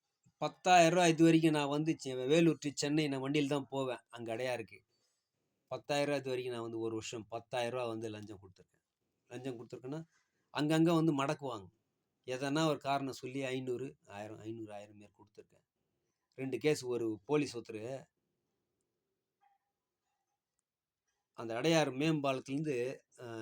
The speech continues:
இந்த பக்கம் டவுன் இறங்குறேன். ம், திருவான்மியூர் இந்த டவுன் இறங்கும்போது வண்டி முன்னாடி ஒரு மாதிரி கட்டடிச்சு அப்படி இது போனார். வண்டி எனக்கு அடுத்த வண்டியில போய் இடிக்கிற மாதிரி ஆகிப்போச்சு சூழ்நிலை. இப்ப இடிக்கல, கொஞ்சம் தா-, இது பண்ணி, "கொஞ்சம் பார்த்து போங்க,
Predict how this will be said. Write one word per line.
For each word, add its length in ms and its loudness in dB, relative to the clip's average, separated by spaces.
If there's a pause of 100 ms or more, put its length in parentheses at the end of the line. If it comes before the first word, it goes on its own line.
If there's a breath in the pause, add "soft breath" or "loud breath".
இந்த 240 -4
பக்கம் 460 -8
டவுன் 280 -2
இறங்குறேன். 420 -6 (800)
ம், 240 -20
திருவான்மியூர் 720 -4
இந்த 220 -14
டவுன் 280 -8
இறங்கும்போது 640 -10 (880)
வண்டி 200 4
முன்னாடி 380 4
ஒரு 140 -4
மாதிரி 280 0
கட்டடிச்சு 440 -4
அப்படி 140 -4
இது 180 -6
போனார். 320 -8 (200)
வண்டி 240 -4
எனக்கு 300 -6 (960)
அடுத்த 200 -10
வண்டியில 260 -4
போய் 160 -8
இடிக்கிற 280 -2
மாதிரி 180 -4
ஆகிப்போச்சு 380 -6
சூழ்நிலை. 400 -10 (500)
இப்ப 200 -12
இடிக்கல, 360 0
கொஞ்சம் 240 -8
தா-, 220 -6
இது 160 -10
பண்ணி, 160 -10 (920)
"கொஞ்சம் 180 -12
பார்த்து 300 -6
போங்க, 300 -10